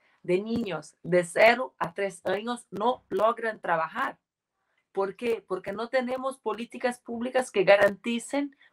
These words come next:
cuidados a estos niños. Y entonces, eh, ¿cómo hablar de trabajo o de trabajo digno si ni siquiera tenemos condiciones de llevar a esas mujeres a el trabajo? O entonces, al trabajo, eh,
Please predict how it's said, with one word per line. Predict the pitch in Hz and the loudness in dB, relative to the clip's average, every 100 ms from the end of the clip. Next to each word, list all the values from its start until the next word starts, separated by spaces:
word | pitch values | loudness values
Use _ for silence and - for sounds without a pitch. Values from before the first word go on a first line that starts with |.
| _ | _
cuidados | 208 202 208 226 247 285 - - | -6 6 8 8 6 -2 -8 -2
a | 185 | -2
estos | 226 - - 175 | -2 -10 -16 -12
niños. | 247 294 196 151 _ _ - - | -10 -8 -10 -14 _ _ -20 -14
Y | - 214 | -2 -2
entonces, | 220 269 285 302 _ _ - | 4 2 2 -10 _ _ -2
eh, | 175 170 | 0 2
¿cómo | 262 294 349 - | 2 2 0 0
hablar | 220 220 233 269 | 6 6 6 -2
de | 240 | -6
trabajo | 233 190 180 190 226 _ 330 370 _ _ _ _ _ | -10 -2 0 0 -4 _ -10 -10 _ _ _ _ _
o | 202 226 | -2 -2
de | 233 | -2
trabajo | 214 202 214 214 | -2 0 0 -2
digno | 185 226 240 277 294 302 _ _ | -10 -12 -12 -14 -14 -18 _ _
si | - 247 | -8 -4
ni | 240 302 392 | -2 0 0
siquiera | - 427 - 311 285 220 180 170 _ _ _ | 0 -6 -4 -2 -2 -2 -8 -12 _ _ _
tenemos | 226 233 240 254 | -2 -2 -4 -6
condiciones | - 214 208 - 214 233 311 - _ _ | -6 -12 -12 -4 -4 -2 -6 -10 _ _
de | 180 208 | -2 0
llevar | 220 208 226 254 | 2 2 2 2
a | |
esas | 254 233 | -4 -10
mujeres | 202 190 247 277 269 - | -10 -4 -2 -2 -2 2
a | 277 277 | 4 2
el | 269 | 0
trabajo? | 233 208 254 277 - 165 _ _ _ | 0 2 2 -2 -6 -14 _ _ _
O | 220 | -4
entonces, | 233 226 262 254 247 175 - _ | -4 -4 -4 -4 -10 -14 -16 _
al | 165 175 | -4 2
trabajo, | 196 226 220 185 - _ | 2 2 -2 -12 -14 _
eh, | - 160 | -4 -4